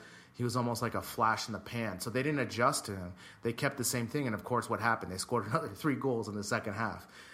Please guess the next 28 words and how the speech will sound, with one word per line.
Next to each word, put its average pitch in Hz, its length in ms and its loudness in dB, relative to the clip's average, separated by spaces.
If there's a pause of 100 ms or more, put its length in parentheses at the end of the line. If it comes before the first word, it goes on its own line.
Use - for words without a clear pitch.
And, - 80 -2
of 127 80 -2
course, 113 400 0 (540)
for 139 140 4
me, 151 280 4
my 135 300 6
favorite 139 340 2
goal 131 220 4
in 123 60 2
this 123 180 2
match 120 380 0 (600)
is 113 360 0
the 110 100 0
Messi 117 380 0
goal 113 240 2
where 107 320 2
Xavi, 113 440 2 (180)
your 107 120 -4
boy 110 220 2
Xavi, 104 400 4
does 107 180 0
the 107 80 -2
little 104 300 0
three 117 260 0
sixty 113 420 -2
pirouette, 113 760 2 (280)
and 113 120 -2
then 101 200 -2